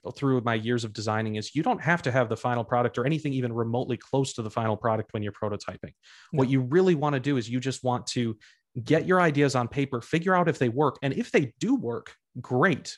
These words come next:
Speaker 1: run with that. Then you can start to refine. But what I've seen a lot of designers do through the years is they just really try to have a perfect product the first go around,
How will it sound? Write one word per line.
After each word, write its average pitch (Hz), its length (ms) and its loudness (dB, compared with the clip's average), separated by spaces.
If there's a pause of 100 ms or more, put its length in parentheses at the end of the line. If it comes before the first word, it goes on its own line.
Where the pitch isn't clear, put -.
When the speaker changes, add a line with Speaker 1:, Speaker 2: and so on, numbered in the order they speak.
Speaker 1:
run 143 300 4
with 156 160 2
that. 147 240 2
Then 135 340 2
you 175 100 0
can 135 140 -6
start 127 300 -2
to 127 80 -4
refine. 113 440 -6 (460)
But 135 80 4
what 139 140 4
I've 135 120 4
seen 143 160 0
a 127 60 0
lot 156 240 -2
of 165 80 0
designers 120 500 -2
do 117 160 -6
through 117 220 -6
the 107 80 -8
years 110 280 -4
is 113 240 -4 (280)
they 139 200 2
just - 260 -2
really 135 400 -2
try 120 420 -2 (180)
to 110 300 -6 (800)
have 165 320 2
a 139 100 6
perfect - 480 -2
product 135 460 -2
the - 80 -12
first 139 360 -2
go 123 180 2
around, 185 360 -4